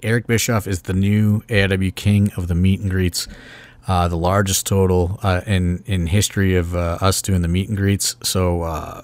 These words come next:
you know, shout out again to the fans for, for participating in that. Uh, the new,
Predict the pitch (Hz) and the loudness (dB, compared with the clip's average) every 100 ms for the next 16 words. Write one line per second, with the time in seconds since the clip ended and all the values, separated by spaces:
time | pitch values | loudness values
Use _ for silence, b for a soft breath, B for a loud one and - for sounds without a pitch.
0 | - 104 87 - 101 98 92 92 92 98 | -10 -8 -4 0 2 4 2 0 2 2
1 | 95 90 - 95 95 95 - 82 - - | 0 -4 -2 0 0 -2 -6 -12 -10 -6
2 | - 90 - 95 - 87 87 85 85 92 | -2 -2 0 -2 2 2 2 -2 0 2
3 | 92 - B B B B B B - 95 | 2 0 B B B B B B -4 0
4 | 85 80 71 87 90 98 113 113 | 2 2 -2 -2 0 0 2 0